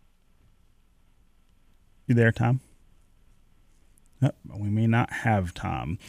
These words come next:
Uh, okay, before we go back to the phones, uh, David, I wanna ask you about Pacific Legal Foundation and some of your other work.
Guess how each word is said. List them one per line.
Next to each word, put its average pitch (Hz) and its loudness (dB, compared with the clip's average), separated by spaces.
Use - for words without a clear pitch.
Uh, 104 2
okay, 120 2
before 117 4
we 139 10
go 123 8
back 123 6
to 120 0
the 110 4
phones, 127 6
uh, 110 2
David, 127 6
I 110 2
wanna 311 2
ask 127 0
you 120 6
about 110 2
Pacific 120 0
Legal 110 6
Foundation 107 6
and 110 2
some - 2
of 113 6
your 107 4
other 160 10
work. 107 4